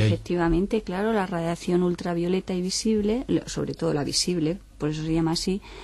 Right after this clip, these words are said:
Speaker 2: eh, pertenece al mundo de lo que vemos, es decir, los colores, las, las moléculas que son capaces de dar color son así y dan ese color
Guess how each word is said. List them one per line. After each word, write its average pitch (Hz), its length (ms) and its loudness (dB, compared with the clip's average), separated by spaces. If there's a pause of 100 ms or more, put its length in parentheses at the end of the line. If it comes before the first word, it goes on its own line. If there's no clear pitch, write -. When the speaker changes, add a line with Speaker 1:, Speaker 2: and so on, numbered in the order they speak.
(340)
Speaker 2:
eh, 180 340 2
pertenece 170 460 2
al 180 100 4
mundo 175 280 4
de 190 60 2
lo 170 100 0
que 156 100 -4
vemos, 160 300 2
es 156 120 -6
decir, 156 280 -4
los 151 200 0
colores, 190 720 2 (240)
las, 160 240 -2
las 156 520 0
moléculas 160 880 4 (100)
que 156 320 -2
son 190 320 4
capaces 175 760 2 (220)
de 143 180 0
dar 170 240 2
color 208 460 2 (220)
son 160 240 2
así 226 480 2 (240)
y 147 80 2
dan 156 200 2
ese 175 200 0
color 220 360 2